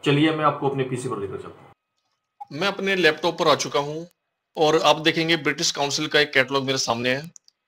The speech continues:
ये ब्रिटिश काउंसिल का जो कोर्स है मैंने सीएससी के माध्यम से लिया हुआ है और सीएससी ने मुझे प्रोमो कोड दिया है।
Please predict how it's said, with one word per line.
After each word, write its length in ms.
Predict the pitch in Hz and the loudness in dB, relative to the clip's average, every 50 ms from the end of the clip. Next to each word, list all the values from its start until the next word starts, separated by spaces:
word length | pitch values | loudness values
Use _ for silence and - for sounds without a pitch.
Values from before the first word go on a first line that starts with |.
| _ _ - - | _ _ -18 -4
ये 140 | 147 156 165 | 0 0 0
ब्रिटिश 340 | 156 160 165 165 190 196 190 | 2 0 -2 0 0 -2 -2
काउंसिल 400 | - 175 160 160 160 - 175 170 | 0 0 0 0 0 -2 -2 -2
का 140 | 165 175 170 | 0 0 0
जो 100 | 165 170 | 0 -2
कोर्स 500 | - - _ - 160 160 175 190 - - | -6 -10 _ -4 -2 0 0 0 2 2
है 120 | 160 156 160 | 2 2 2
मैंने 300 | 156 151 147 147 147 147 147 143 143 143 - _ _ - | 2 -2 -2 0 0 0 0 -2 -4 -8 -14 _ _ -4
सीएससी 420 | - - - 160 156 156 - 165 | -4 0 2 2 2 2 2 0
के 100 | 156 160 | -2 -2
माध्यम 320 | 151 143 135 127 123 139 135 | 0 2 2 2 2 0 0
से 140 | 131 - 139 | 0 0 0
लिया 200 | 123 127 127 135 | 2 4 4 4
हुआ 160 | 139 139 143 | 4 2 0
है 120 | 147 156 170 170 - - - - - - - - - | 0 -4 -8 -12 -16 -20 -20 -20 -20 -20 -20 -8 -4
और 140 | 143 143 | -2 -2
सीएससी 420 | 139 - - 151 160 165 160 - 175 | -2 -2 2 2 2 4 4 2 0
ने 120 | 170 170 | -2 -2
मुझे 220 | 165 156 147 156 160 | -4 -2 -2 -2 -2
प्रोमो 340 | 156 - 147 143 135 160 165 | -2 -4 -6 -4 -2 -2 -2
कोड 220 | 165 156 147 143 | 0 0 0 0
दिया 220 | 135 139 139 139 139 | 0 2 4 4 4
है। 160 | 143 147 | 2 0